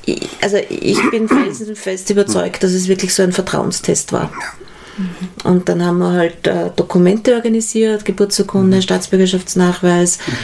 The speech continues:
Speaker 1: kamen dann eben auch immer wieder auf Wohnen zum Gespräch. Und das, was, äh, wir haben halt,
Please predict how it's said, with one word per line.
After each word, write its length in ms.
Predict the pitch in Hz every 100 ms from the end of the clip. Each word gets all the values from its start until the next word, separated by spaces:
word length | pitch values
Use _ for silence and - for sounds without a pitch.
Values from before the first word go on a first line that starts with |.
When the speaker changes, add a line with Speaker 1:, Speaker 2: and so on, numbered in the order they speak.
| 117 - - - -
Speaker 1:
kamen 580 | 175 156 165 180 180 180
dann 260 | 160 170 -
eben 200 | 170 170
auch 260 | 139 160 -
immer 220 | 175 175
wieder 260 | 170 170 165
auf 240 | 160 -
Wohnen 420 | 165 175 220 233
zum 440 | 220 214 202 202 202
Gespräch. 560 | 196 - 180 185 190 - - - - - - - - - - - -
Und 120 | 151
das, 160 | 175 147
was, 400 | 170 - - - -
äh, 180 | - - - -
wir 680 | - - 185 180 202 202 185
haben 300 | 175 190 185
halt, 160 | 175